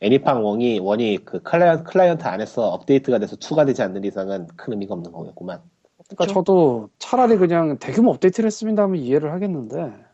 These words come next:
Speaker 2: 사실 업데이트 할 만한 게 있는가도 싶고.
Speaker 1: 듣고 보니 진짜 그렇네. 어머니가
Speaker 3: 생각을
Speaker 1: 애니팡을
Speaker 3: 해봐.
Speaker 1: 아직도 간-, 어머니가 아직도 애니팡을 간간히 하시는데
Speaker 3: 응.
Speaker 1: 찾아서 한 게 아니기 때문에 투가 나온다 해도 투를 찾아서 할 거라 생각은 전혀 들지 않아요. 그냥 원을 계속 하지.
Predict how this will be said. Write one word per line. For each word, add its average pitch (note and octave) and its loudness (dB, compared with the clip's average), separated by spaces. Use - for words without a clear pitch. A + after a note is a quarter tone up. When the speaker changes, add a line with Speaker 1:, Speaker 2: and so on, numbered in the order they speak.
Speaker 2:
사실 A3 -2
업데이트 E3+ -4
할 E3+ 2
만한 D#3 -2
게 B2+ -2
있는가도 C#3+ -2
싶고. B2 -10
Speaker 1:
듣고 - -2
보니 C#3+ 2
진짜 F#2+ -4
그렇네. F2 -8
어머니가 C#3 4
Speaker 3:
생각을 - 4
Speaker 1:
애니팡을 B2 2
Speaker 3:
해봐. A2 -2
Speaker 1:
아직도 A2 -8
간-, A#2 0
어머니가 B2 4
아직도 B2 0
애니팡을 A#2 0
간간히 G#2+ -4
하시는데 A#2 -4
Speaker 3:
응. F#2+ -12
Speaker 1:
찾아서 G#3 0
한 F3+ 0
게 E3+ -2
아니기 F#2+ 0
때문에 A#2 -8
투가 F3+ 0
나온다 G#2 -2
해도 G#2 -4
투를 - -8
찾아서 F3+ -6
할 - -8
거라 C#3 4
생각은 B2+ 0
전혀 G#2+ -4
들지 F#2+ -4
않아요. E2+ -10
그냥 F2 -6
원을 - 2
계속 G3+ -6
하지. - -16